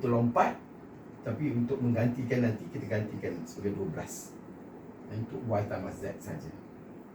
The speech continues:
Okey, tambah sembilan tambah X tambah dua belas tambah sembilan tambah X sama dengan lima puluh empat. Okey, eh, cikgu ulang balik. Y tambah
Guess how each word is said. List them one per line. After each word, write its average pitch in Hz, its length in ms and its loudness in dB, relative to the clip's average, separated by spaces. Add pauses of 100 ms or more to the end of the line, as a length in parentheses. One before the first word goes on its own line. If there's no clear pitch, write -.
(280)
Okey, 139 320 2
tambah 98 480 0
sembilan 101 800 2 (560)
tambah 90 420 -2 (220)
X - 560 2
tambah 98 400 -2 (180)
dua 98 300 2
belas 151 400 4 (480)
tambah 95 400 0
sembilan 101 560 0 (160)
tambah 82 400 -4 (180)
X - 480 0 (720)
sama - 460 -4
dengan - 400 4 (560)
lima 98 280 -4 (140)
puluh 139 380 2 (560)
empat. - 340 -10 (1000)
Okey, - 160 -2
eh, 196 160 6
cikgu 120 240 0
ulang 107 160 4
balik. 151 320 8
Y 110 260 6
tambah 104 300 -2